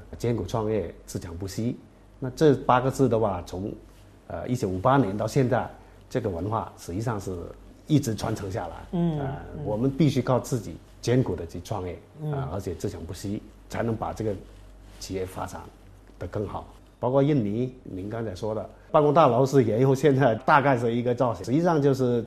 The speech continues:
Speaker 1: 从里到外把这个公司的这个文化就是传承过去。
Speaker 2: 嗯。嗯。
Speaker 1: 啊，那么我们在国际化的道路上呢，实际上我们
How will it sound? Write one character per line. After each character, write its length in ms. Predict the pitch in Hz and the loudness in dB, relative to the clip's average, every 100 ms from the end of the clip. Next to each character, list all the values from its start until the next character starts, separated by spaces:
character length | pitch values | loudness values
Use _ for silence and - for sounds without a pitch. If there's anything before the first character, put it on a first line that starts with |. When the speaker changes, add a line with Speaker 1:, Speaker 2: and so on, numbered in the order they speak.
| - | -4
Speaker 1:
从 240 | - 139 | 0 4
里 160 | 156 113 | 6 6
到 180 | 123 147 | 6 6
外 260 | 190 135 - - | 8 6 0 -8
把 180 | 80 82 | -8 -6
这 100 | 120 | -4
个 100 | 110 | -4
公 200 | 107 120 | -2 -4
司 300 | 123 131 127 | -2 0 2
的 100 | 117 | 2
这 160 | - 98 | 0 -6
个 260 | 95 85 - - | -6 -8 -10 -16
文 160 | - 110 | -4 2
化 240 | 147 131 - - - | 2 2 -2 -18 -8
就 140 | - | -6
是 260 | 165 156 - | -4 -6 -10
传 180 | - 95 | -10 -8
承 140 | 95 92 | -6 -6
过 140 | 90 | -6
去。 200 | - 85 - - | -8 -12 -12 -12
Speaker 2:
嗯。 260 | 180 160 147 | -6 -4 -4
嗯。 0 | |
Speaker 1:
啊， 160 | 135 | -6
那 120 | 135 131 | -4 0
么 160 | 135 | 2
我 200 | 127 90 | 2 0
们 240 | 87 113 135 | -2 0 2
在 460 | 143 131 120 104 - - - - | 4 6 4 2 -4 -20 -18 -8
国 160 | - | -4
际 160 | 123 156 | 2 2
化 200 | 170 147 | 6 4
的 100 | 110 | 4
道 180 | 120 113 | 4 4
路 300 | 110 95 92 | 2 -2 -4
上 260 | 123 104 | -2 -2
呢， 120 | 92 87 | -4 -8
实 160 | - | -8
际 60 | 98 | -6
上 180 | 135 120 | -4 -4
我 100 | 87 | -4
们 320 | 87 98 101 | -6 -6 -8